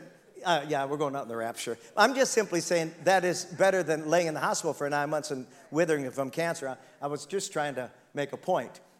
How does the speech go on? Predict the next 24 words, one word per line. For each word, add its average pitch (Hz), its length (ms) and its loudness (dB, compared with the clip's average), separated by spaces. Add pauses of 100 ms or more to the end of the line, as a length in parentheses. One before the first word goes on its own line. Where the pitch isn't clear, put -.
(120)
But 143 220 0
what 156 160 4
if 156 120 -4
he 156 80 0
wasn't 135 300 -4
ready? 127 300 -2 (1500)
Then 156 160 4
it 156 40 0
would 151 100 -2
have 139 80 -2
been 139 100 -4
better 160 220 4
if 120 80 -6
he 139 60 -4
didn't 143 120 -4
have 131 160 -8
cancer 160 380 -4
for 135 160 -6
nine 139 260 -4
months 135 340 -6 (200)
and 139 100 -6
get 143 160 -4
prepared. 127 460 -6 (1500)
Anyway. 110 360 -10